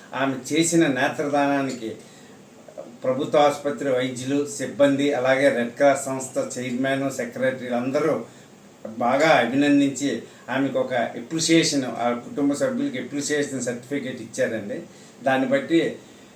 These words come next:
అలాగే మొన్న రీసెంట్‌గా పక్షోత్సవాలు, జాతీయ నేత్రదాన పక్షోత్సవాలు దేశమంతా జరిగాయండి. ఆ జరగడం కారణంగా వీరు బాగా అవగాహన పొంది నేత్రదానం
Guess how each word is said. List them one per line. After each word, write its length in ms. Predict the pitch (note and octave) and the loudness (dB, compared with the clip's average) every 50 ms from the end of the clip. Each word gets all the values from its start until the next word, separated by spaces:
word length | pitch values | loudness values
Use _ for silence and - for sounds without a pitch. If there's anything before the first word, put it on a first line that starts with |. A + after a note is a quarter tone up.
| - - - - | -20 -20 -6 -2
అలాగే 420 | C3 C3+ D3 D#3+ E3 D#3+ E3+ D3 B2 | 2 4 6 6 8 8 8 6 6
మొన్న 340 | A#2+ B2 C3+ C#3 C#3+ C#3+ | 4 2 2 4 4 4
రీసెంట్‌గా 840 | C3+ A#2+ C3+ C#3+ C#3 D3+ D#3 D3+ C3+ C#3+ D3 D3+ D3+ C#3+ B2 - - - - - | 4 4 2 0 0 -2 -4 -4 -4 -2 2 4 4 4 4 2 -2 -6 -8 -8
పక్షోత్సవాలు, 800 | C3 B2+ - - - F3 E3 E3 - D#3+ D3+ C#3 C3 A#2 - - | -8 -8 -4 0 2 2 2 2 2 2 4 4 4 2 0 -2
జాతీయ 480 | - C3 C3 C#3+ C#3 - D#3+ D#3+ D#3+ D#3 | 0 2 2 2 2 2 2 2 2 4
నేత్రదాన 580 | C#3+ C#3 C3+ C#3+ C#3 - D#3 C#3 D3 D3+ D3 D3 | 4 4 4 2 2 0 -2 0 0 0 0 0
పక్షోత్సవాలు 1000 | C#3+ - B2+ B2 A#2 - D3+ D3+ C#3+ - - D3 C#3+ C#3+ C#3 C3+ C3+ B2 A#2+ | -2 -4 -6 -8 -6 -4 -2 -2 -2 -2 0 4 4 6 4 4 0 -4 -4
దేశమంతా 560 | B2 C#3+ D3+ - D3 C#3+ D#3+ D#3+ D#3 - D#3 | -2 -2 -2 -2 -2 -2 -2 -2 0 0 0
జరిగాయండి. 720 | D3+ - C3+ B2+ B2+ C#3 C3+ C3 B2 A2+ G#2+ G2+ A2+ C#3 E3+ - - - | 0 0 0 0 0 2 2 2 0 0 -2 -4 -6 -8 -10 -10 -8 -6
ఆ 200 | A#2+ B2+ B2 A#2 B2 | -4 -4 -4 -2 -2
జరగడం 420 | A#2+ B2 D3 D#3 D#3+ D#3+ E3 D#3 | 0 0 2 2 2 0 0 0
కారణంగా 520 | C#3 D3 D3 C#3+ D3 D3 D3 D3 D3+ E3 D#3+ | 0 0 0 2 0 0 -2 -2 -2 -2 -2
వీరు 240 | C#3 C3+ C#3+ C3+ | -2 -2 -4 -4
బాగా 560 | A#2+ - A#2+ B2 C#3 D3 D3+ D#3 C3+ A#2 - - - - - - - - | -4 -2 -2 0 0 2 2 2 0 0 -2 -8 -14 -20 -20 -16 -8 -4
అవగాహన 460 | A2+ C3 C#3+ D3 E3+ F3 D#3+ D#3+ D#3 | 0 0 4 6 6 6 6 4 2
పొంది 580 | C#3 A#2+ - C3+ C3+ C#3+ D3 E3 D#3+ C3+ - - - - - - - - - | -2 -4 -4 -4 -2 0 2 2 0 0 -2 -6 -10 -18 -20 -20 -20 -18 -12
నేత్రదానం 720 | C3+ B2 B2 C3+ C#3+ C#3 - D#3+ D3+ E3 D#3+ D#3 D#3 D3 | -8 -4 -2 -2 0 0 0 2 4 4 4 4 2 0